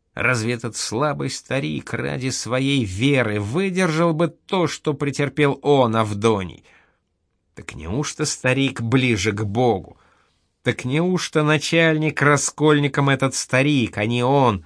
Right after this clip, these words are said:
Авдоний? В его груди заворочилась бесовская ревность. Болезненный жар побежал по ребрам. Авдоний уже не знал, чего ему хочется больше:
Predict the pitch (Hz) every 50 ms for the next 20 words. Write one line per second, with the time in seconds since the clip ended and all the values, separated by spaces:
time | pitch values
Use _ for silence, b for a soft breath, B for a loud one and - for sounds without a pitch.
0 | b b _ 113 107 98 95 87 90 117 123 117 107 95 85 76 - _ _ _
1 | _ _ _ _ _ _ _ _ _ _ _ _ _ _ _ _ _ _ _ _
2 | _ _ _ _ _ _ _ _ _ - 80 80 82 85 98 101 104 104 98 90
3 | 92 104 107 104 117 131 127 107 104 101 107 110 107 101 - 107 104 - - b
4 | b b b b b - 90 92 95 - - - 113 98 95 - - - - -
5 | 87 92 95 98 90 90 90 92 90 85 78 71 - - - - - B B B
6 | B B B B B B B B B B B B - 90 - 104 120 131 151 151
7 | 135 135 139 139 143 139 123 104 98 110 127 131 131 123 - - 117 107 104 107
8 | 95 104 104 104 95 78 - 98 101 98 95 92 85 80 73 - 71 - - -
9 | b b b b b b b _ _ _ _ _ _ _ _ _ - 80 82 82
10 | 82 85 98 98 98 95 92 92 92 98 87 104 101 110 110 92 90 101 113 120
11 | 123 113 - - - - 110 107 110 117 120 120 120 117 113 113 117 - - -
12 | 110 - - 104 - - - 107 101 98 110 120 113 98 85 - - - - 55
13 | b